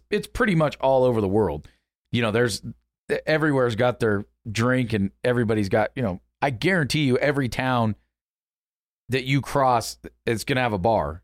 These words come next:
You know what I mean? Like, that's a staple. The smallest towns in Nevada have a bar. They might not have anything else, but they have a bar. And, you know, a bar and a post office, and sometimes it's the same place. You know what I mean?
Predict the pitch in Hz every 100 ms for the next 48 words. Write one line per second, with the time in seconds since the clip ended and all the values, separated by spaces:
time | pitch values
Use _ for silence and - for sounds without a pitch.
0 | - 131 147 131 139 127 110 143 147 117
1 | - - 143 143 - 131 117 - _ _
2 | _ _ _ - 147 - 185 190 185 160
3 | - 156 151 127 123 117 123 123 110 101
4 | - _ _ _ _ _ _ _ - 143
5 | 139 110 147 90 64 - - 165 220 165
6 | 139 131 117 - 175 170 135 143 147 107
7 | 80 - _ _ - 123 160 120 95 123
8 | 90 - - _ _ - 165 147 127 135
9 | 143 127 104 165 160 123 - 147 151 -
10 | 110 92 95 107 95 139 123 123 113 107
11 | 98 - 123 107 113 117 90 123 120 110
12 | 110